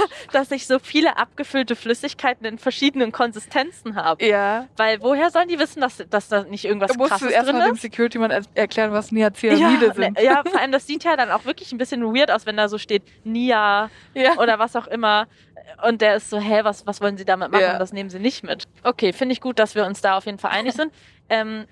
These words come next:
Speaker 1: ich kann dir einen Link zu den kleinen Fläschchen schicken.
Speaker 2: Ich bitte darum.
Speaker 1: Und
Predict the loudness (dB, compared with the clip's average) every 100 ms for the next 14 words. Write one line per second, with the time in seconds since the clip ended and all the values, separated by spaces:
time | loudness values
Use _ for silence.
0 | _ -2 -2 -10 -6 -4 -2 -4 -2 -4
1 | -6 -16 -6 -2 2 0 0 -4 -6 -2
2 | -2 0 -2 0 -2 -2 -6 -2 0 2
3 | 2 0 -4 0 0